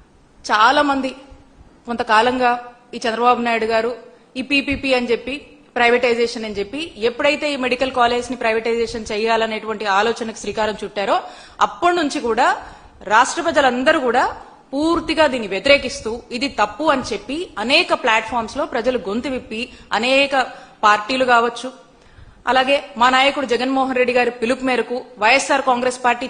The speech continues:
చేపట్టినటువంటి అన్ని ప్రొటెస్ట్ కార్యక్రమంలో,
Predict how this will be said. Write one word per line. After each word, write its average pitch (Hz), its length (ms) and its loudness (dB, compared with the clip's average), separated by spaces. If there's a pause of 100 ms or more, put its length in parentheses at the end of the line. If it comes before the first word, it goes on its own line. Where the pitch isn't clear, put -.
చేపట్టినటువంటి 240 880 -4 (200)
అన్ని 277 320 0
ప్రొటెస్ట్ 262 480 -2
కార్యక్రమంలో, 214 600 -2